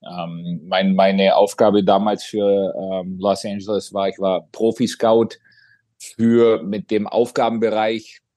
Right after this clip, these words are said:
äh, ich sollte Spieler finden im Alter, sag ich jetzt mal, zwei, drei, vierundzwanzig, die, die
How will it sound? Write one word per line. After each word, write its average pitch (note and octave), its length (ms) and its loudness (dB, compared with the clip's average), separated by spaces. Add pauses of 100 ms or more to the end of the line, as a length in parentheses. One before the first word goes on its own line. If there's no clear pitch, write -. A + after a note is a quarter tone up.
(240)
äh, - 300 -18
ich - 460 -4
sollte B2 400 2
Spieler C3 420 0
finden C3+ 460 -12
im A#2 260 -12
Alter, A2+ 640 2
sag G#2 220 0
ich - 80 -12
jetzt A2+ 200 -8
mal, G#2 360 -4 (680)
zwei, G#2+ 320 2
drei, G#2+ 360 0
vierundzwanzig, A#2 1080 -4
die, G#2+ 600 0
die G#2 680 2